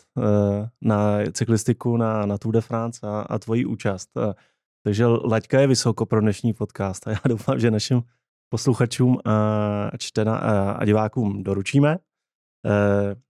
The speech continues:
jak jsem říkal, ty seš, eh, šéf, eh, vnějších vztahů. Eh, dlouhým, eh, názvem je to,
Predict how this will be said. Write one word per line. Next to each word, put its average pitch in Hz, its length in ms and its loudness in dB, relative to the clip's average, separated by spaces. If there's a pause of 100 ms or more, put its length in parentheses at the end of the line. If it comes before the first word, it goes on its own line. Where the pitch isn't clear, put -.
jak 107 100 -2
jsem 127 100 2
říkal, 120 220 2
ty 120 120 -2
seš, - 280 0
eh, 107 220 4
šéf, - 460 -2
eh, 104 180 2
vnějších 110 300 0
vztahů. 143 480 0 (300)
Eh, - 20 -2 (440)
dlouhým, 120 680 4
eh, 110 200 2
názvem 110 440 2
je 110 80 0
to, 107 220 -2